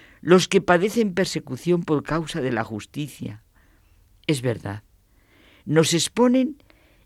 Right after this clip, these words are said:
el cumplimiento más acabado de la existencia humana, el camino de nuestra madurez, un camino de humanización. Vaya programa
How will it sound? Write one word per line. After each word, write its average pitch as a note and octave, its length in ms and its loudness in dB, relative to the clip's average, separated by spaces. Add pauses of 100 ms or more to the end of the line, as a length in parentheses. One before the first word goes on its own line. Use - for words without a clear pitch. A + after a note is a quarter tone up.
(120)
el F3 260 4
cumplimiento F3+ 960 4
más G#3+ 600 2
acabado G3 580 0
de G3 120 2
la D3+ 100 4
existencia D#3+ 680 0
humana, A#2 500 -4 (680)
el F3+ 200 4
camino C4 680 2 (300)
de E3 200 6
nuestra D3+ 380 2
madurez, B2 520 0 (680)
un C#4 200 4
camino C4+ 640 2 (520)
de D3 240 2
humanización. D3 960 4 (640)
Vaya A3 600 0
programa A#3 640 0